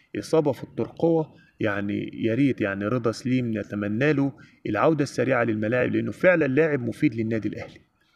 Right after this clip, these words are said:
ولكن انت ايه الفكر اللي انت شلت مهاجم وحطيت مهاجم؟ ايه الفكر في كده؟ طب ايه الفكر اللي انت شلت لاعب وسط ملعب؟ اليو ديانج ما كانش يطلع، اليو ديانج ما كانش يطلع، ده انت تطلع مروان عطية وما تطلعش اليو ديانج.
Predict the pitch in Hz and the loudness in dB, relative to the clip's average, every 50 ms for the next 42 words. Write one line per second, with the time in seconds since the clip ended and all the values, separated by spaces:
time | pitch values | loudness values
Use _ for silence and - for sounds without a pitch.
0 | _ _ _ _ _ _ - 92 98 110 151 185 - 208 196 190 185 165 - 156 | _ _ _ _ _ _ -4 0 4 4 4 4 4 4 2 2 2 2 2 2
1 | - 202 214 190 - - 226 - - - 139 - - - 131 131 160 180 - 175 | 2 2 2 2 2 -2 -2 -2 0 -2 -2 -2 0 0 2 2 2 2 2 0
2 | - - - 196 175 - 170 165 156 147 170 180 165 160 151 135 - 117 - 143 | -2 -2 -2 -2 0 2 2 2 4 4 4 4 4 2 2 0 0 -2 -4 -4
3 | - 123 110 98 92 90 - - - - 156 - - 156 - 110 107 - - 107 | -4 -4 -4 -4 -4 -6 -2 2 4 4 4 4 0 0 0 -2 -4 -4 -6 -6
4 | 85 - - - - - - - - _ _ _ _ _ _ _ _ _ - 104 | -6 -6 -8 -10 -12 -20 -20 -20 -20 _ _ _ _ _ _ _ _ _ -4 -2
5 | 101 - 147 160 151 - 196 - - - 135 123 104 101 110 131 160 156 151 135 | 2 4 4 4 4 2 -2 -2 0 2 2 4 4 4 2 2 2 2 0 2
6 | - 170 170 160 - 143 127 120 143 160 156 147 127 123 135 156 - - - 131 | 4 4 2 4 2 0 2 4 4 4 4 2 2 2 2 2 2 -2 -4 -2
7 | 139 151 151 135 - - 165 175 165 156 175 180 170 156 135 - 160 156 - 156 | 0 0 0 0 2 4 4 6 6 6 4 4 2 0 0 0 -4 -2 -2 -2
8 | 160 - - - - - - _ _ _ _ _ - - - 147 156 170 165 151 | -2 -4 -6 -20 -20 -20 -20 _ _ _ _ _ -10 -2 2 4 4 6 6 4
9 | 139 135 120 110 120 123 151 180 185 156 165 143 127 - 165 170 165 - - 143 | 4 4 4 4 4 4 4 4 4 2 2 0 0 0 0 -2 0 0 2 2
10 | 160 175 - - - - - - - - - - - 123 123 123 127 117 - - | 2 2 2 0 -2 -2 -4 -6 -18 -20 -12 -2 0 2 2 2 0 -2 0 2
11 | 170 185 180 160 123 120 113 117 131 156 160 120 110 - - 139 143 143 143 143 | 2 4 2 2 2 2 2 2 2 2 2 0 -2 -2 0 0 0 0 0 -2
12 | 131 120 - - 143 165 165 - - 160 156 143 120 127 131 127 117 107 | -2 -2 0 2 2 2 2 2 0 2 2 2 2 2 0 0 -2 -6